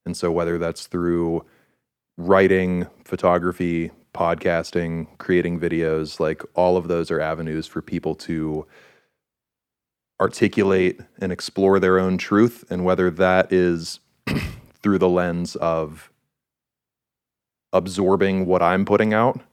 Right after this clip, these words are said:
and assimilating that and, and thinking on it, or I am helping they themselves tell their story,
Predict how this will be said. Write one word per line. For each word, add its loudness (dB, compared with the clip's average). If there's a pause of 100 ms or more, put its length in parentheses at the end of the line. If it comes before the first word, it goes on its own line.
(100)
and -4
assimilating 0
that 0
and, -6
and -6
thinking -2
on 2
it, 0
or 0
I 0
am -4
helping -4 (640)
they 0
themselves -4
tell -4
their -2
story, -8